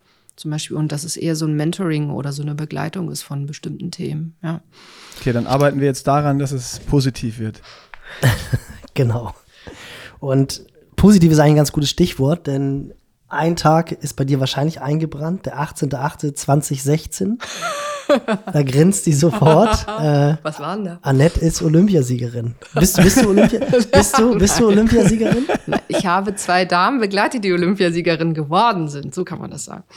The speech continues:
Speaker 3: Absolut,
Speaker 1: Aber
Speaker 3: aber
Speaker 1: ich bin nicht Olympiasiegerin. Ich stand da ja nicht auf dem Feld.
Speaker 3: Aber du warst die Wochen und Monate vorher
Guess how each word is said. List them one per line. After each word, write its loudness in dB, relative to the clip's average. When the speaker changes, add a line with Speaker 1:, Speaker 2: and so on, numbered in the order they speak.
Speaker 3:
Absolut, -4
Speaker 1:
Aber 0
Speaker 3:
aber 0
Speaker 1:
ich -16
bin -8
nicht -12
Olympiasiegerin. -12
Ich -12
stand -8
da -6
ja -10
nicht -14
auf -16
dem -14
Feld. -18
Speaker 3:
Aber 0
du 0
warst 2
die -8
Wochen -2
und -6
Monate -4
vorher -2